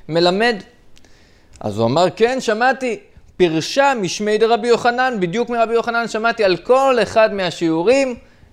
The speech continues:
מה הוא מתכוון ללמוד. וזה דבר גדול. עכשיו בבבל יוכלו לדעת על כל אחד מהשיעורים מה הוא בא ללמד. אז דבר ראשון, לגבי חוט של שתי, זה מד-,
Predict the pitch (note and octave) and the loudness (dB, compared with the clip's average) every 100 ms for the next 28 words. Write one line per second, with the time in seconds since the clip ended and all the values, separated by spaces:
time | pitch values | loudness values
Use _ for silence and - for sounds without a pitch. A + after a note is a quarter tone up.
0 | - C3 F#3+ G#3+ F#3+ - E3 E3 D#3+ C#3+ | -16 -2 0 0 -2 -2 -2 -2 -4 -4
1 | C#3 A#2 - - - - - E2+ F#2 G#2 | -6 -8 -12 -20 -20 -20 -20 -18 -8 -8
2 | G2+ G2 E3 A3+ F3+ - - - - A2 | -6 -2 2 2 0 -8 -20 -20 -10 -8
3 | C3+ C3+ C#3+ F3+ G#3+ F3 F3+ F#3 F3 G#3+ | -4 0 2 2 2 2 0 0 2 2
4 | G3+ F3 - - - A2 A2+ E3 D#3+ E3+ | 2 0 -4 -20 -20 -10 -4 -2 -2 -4
5 | F3 E3+ F#3+ G3+ A#3 B3+ G#3+ - E3+ G3+ | -6 -6 -2 0 0 -2 -4 -8 -2 0
6 | G3 - C#3 B2+ D3 D3+ C3 B2+ B2 B2 | 0 -2 -6 0 2 2 -2 -2 -2 -2
7 | G2+ - A2 C#3 A3 B3 F#3 - A3 A#3 | -8 -10 -4 0 2 2 0 2 2 2
8 | A3+ - - _ - D3 C#3+ C#3+ G3+ G#3+ | -4 -14 -20 _ -2 0 2 0 0 2
9 | D3+ A2+ - G3+ G3 E3+ C#3 - G3+ G3+ | 0 -4 -6 -4 -4 -4 -4 -2 -2 -2
10 | A#3 A3+ - B2+ C3 | -6 -8 -12 -10 -4